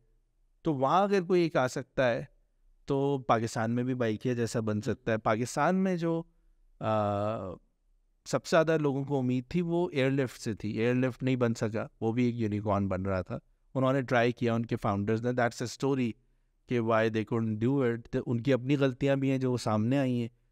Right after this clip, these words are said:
Speaker 1: कुछ लोगों ने आइडेंटिफाई भी की हैं, कुछ मार्केट के भी इश्यूज थे।
Speaker 2: अच्छा, नेक्स्ट मेरा सवाल यही था कि एयरलिफ्ट और सुल जैसी कंपनीज पाकिस्तान के अंदर आईं, अच्छी चलीं, अम, लोगों में, लोगों को उनके अंदर पोटेंशियल देखा, लेकिन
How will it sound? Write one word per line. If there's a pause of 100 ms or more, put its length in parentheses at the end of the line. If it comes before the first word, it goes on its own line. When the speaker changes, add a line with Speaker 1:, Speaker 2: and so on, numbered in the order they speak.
(120)
Speaker 1:
कुछ
लोगों
ने
आइडेंटिफाई
भी
की
हैं,
कुछ
मार्केट
के
भी
इश्यूज (120)
थे। (100)
Speaker 2:
अच्छा,
नेक्स्ट
मेरा
सवाल
यही
था
कि (640)
एयरलिफ्ट
और
सुल
जैसी
कंपनीज
पाकिस्तान
के
अंदर
आईं, (320)
अच्छी
चलीं, (720)
अम,
लोगों
में,
लोगों
को
उनके
अंदर
पोटेंशियल
देखा,
लेकिन